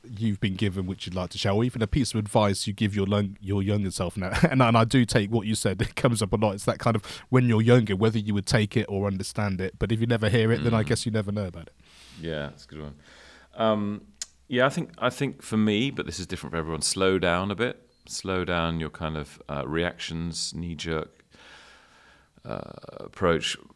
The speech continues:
Speaker 2: me, but that's 'cause I, I think, I think I've never been <laughs> officially, I think I'm very A D H D. I've never been officially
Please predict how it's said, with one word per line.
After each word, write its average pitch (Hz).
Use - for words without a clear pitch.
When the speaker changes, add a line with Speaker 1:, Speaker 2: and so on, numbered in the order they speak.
Speaker 2:
me, 104
but 87
that's -
'cause 87
I, 85
I -
think, -
I 78
think 98
I've 90
never 110
been 107
<laughs> -
officially, -
I 98
think 131
I'm 92
very 101
A 95
D 87
H 82
D. 98
I've 82
never 98
been 90
officially 90